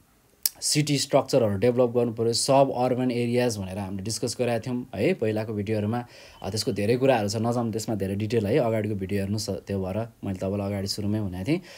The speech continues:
सब अर्बन एरियाको कन्सेप्टहरू चाहिँ इम्प्लिमेन्ट गर्नु पऱ्यो हामीले, होइन?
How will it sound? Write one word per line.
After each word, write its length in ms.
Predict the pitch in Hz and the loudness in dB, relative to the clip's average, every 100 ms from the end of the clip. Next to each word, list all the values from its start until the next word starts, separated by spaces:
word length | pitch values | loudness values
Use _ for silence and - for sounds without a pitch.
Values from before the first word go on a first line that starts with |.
| - - | -18 -2
सब 300 | 135 147 143 | 4 6 8
अर्बन 340 | 135 135 135 | 6 4 2
एरियाको 380 | 123 127 123 127 | 4 4 2 0
कन्सेप्टहरू 600 | 120 123 123 117 101 95 | 0 0 0 -2 0 0
चाहिँ 180 | 110 101 - - | 0 -2 -6 -16
इम्प्लिमेन्ट 560 | 78 127 123 143 143 135 | -4 -2 6 8 8 8
गर्नु 220 | 127 120 | 6 4
पऱ्यो 260 | 117 117 113 | 2 2 2
हामीले, 440 | 117 95 101 113 | 0 -2 2 4
होइन? 220 | 95 139 | 4 4